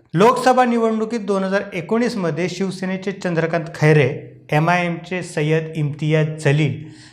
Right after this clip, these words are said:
अपक्ष उमेदवार हर्षवर्धन जाधव हे प्रमुख उमेदवार होते. शिवसेनेच्या हक्काच्या मतदारसंघात एमआयएम पक्षाने मुसंडी मारत सर्वांना धक्का दिला. मतांचा विचार करता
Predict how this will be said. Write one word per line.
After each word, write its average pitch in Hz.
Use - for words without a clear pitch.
अपक्ष 233
उमेदवार 196
हर्षवर्धन 185
जाधव 185
हे 147
प्रमुख 170
उमेदवार 156
होते. -
शिवसेनेच्या 196
हक्काच्या 202
मतदारसंघात 156
एमआयएम 196
पक्षाने 160
मुसंडी 175
मारत 147
सर्वांना 202
धक्का 135
दिला. 113
मतांचा 233
विचार 226
करता 208